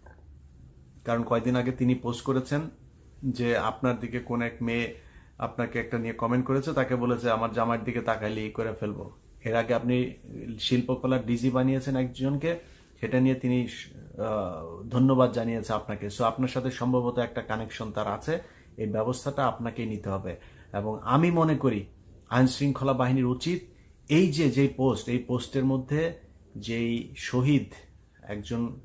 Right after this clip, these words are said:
রিয়াকে নিয়ে যেই মন্তব্য করা হয়েছে, এখানে কারা কারা কমেন্ট করেছে এবং পোস্টকারী সবাইকে গ্রেপ্তার করা উচিত। আমার মনে হয়, আহ, বাংলাদেশের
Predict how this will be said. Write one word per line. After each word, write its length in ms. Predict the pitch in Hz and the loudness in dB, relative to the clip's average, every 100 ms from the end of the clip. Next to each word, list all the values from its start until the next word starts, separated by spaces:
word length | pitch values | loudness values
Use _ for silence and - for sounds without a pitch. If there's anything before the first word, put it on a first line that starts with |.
| 107 107 | -6 2
রিয়াকে 420 | 123 127 127 135 | 4 4 4 2
নিয়ে 240 | 123 123 | 4 2
যেই 260 | - 117 113 | 2 -2 0
মন্তব্য 520 | 107 127 131 139 139 | 2 2 2 0 0
করা 220 | 135 127 | 0 0
হয়েছে, 240 | 120 117 113 | 0 -2 -4
এখানে 240 | 117 117 | -4 -6
কারা 300 | - 110 127 | -2 -2 0
কারা 180 | 127 131 | 0 -2
কমেন্ট 320 | 123 127 131 | 0 0 0
করেছে 280 | 131 131 131 | -2 -4 -4
এবং 260 | 120 113 - | -4 -6 -4
পোস্টকারী 460 | 113 - - 98 95 - - | -6 -6 -6 -6 -8 -14 -18
সবাইকে 680 | - - 117 123 123 143 147 - - | -8 -2 0 0 0 -4 -4 -10 -12
গ্রেপ্তার 440 | 110 120 - 117 110 | -4 -4 -2 -4 -2
করা 200 | 107 104 | 0 0
উচিত। 400 | 104 - 95 - - - - - - - - - - - - - | 0 -4 -10 -10 -16 -20 -20 -20 -20 -20 -20 -20 -20 -20 -20 -10
আমার 160 | 117 113 | -4 -2
মনে 220 | 107 120 | -2 -2
হয়, 280 | 120 160 180 - - - - - - - - | 0 0 -2 -8 -20 -20 -20 -20 -20 -18 -8
আহ, 380 | 98 98 95 113 | -4 -2 -4 -4
বাংলাদেশের 760 | 101 107 110 110 - 139 - | -4 -2 -4 -4 -4 -4 -6